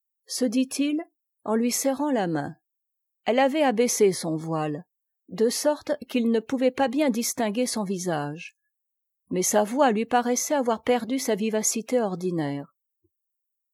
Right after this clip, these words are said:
Je regrette infiniment de vous déranger, monsieur Francis, » dit-elle. « Je désirerais simplement vous poser une ou deux questions. »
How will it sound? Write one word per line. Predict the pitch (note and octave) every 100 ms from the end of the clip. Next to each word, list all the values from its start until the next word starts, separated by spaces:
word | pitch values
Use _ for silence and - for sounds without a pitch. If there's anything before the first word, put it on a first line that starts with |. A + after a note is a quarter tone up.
| _ _ -
Je | G3+
regrette | A#3 C4 B3 B3 B3
infiniment | A#3 C4 B3 B3 A#3 G3+
de | G3
vous | G3 G3+
déranger, | G#3 G3+ G3+ F#3+ F3+
monsieur | D#3+ E3 G3
Francis, » | F3+ G3+ G#3 - D3 - - - _ _ _ _ _
dit-elle. « | D#3 F3 - E3 D#3 D#3+ _ _ _ _ _ _ _ -
Je | G#3 A#3
désirerais | C4+ C#4 D4 C4 C4+ C#4
simplement | C4 B3 A#3 B3 B3+ C4+
vous | B3+
poser | - B3+ A#3+ B3
une | A#3+ A3+ G3+
ou |
deux | F#3+ G#3+
questions. » | G#3+ G3 - F#3+ E3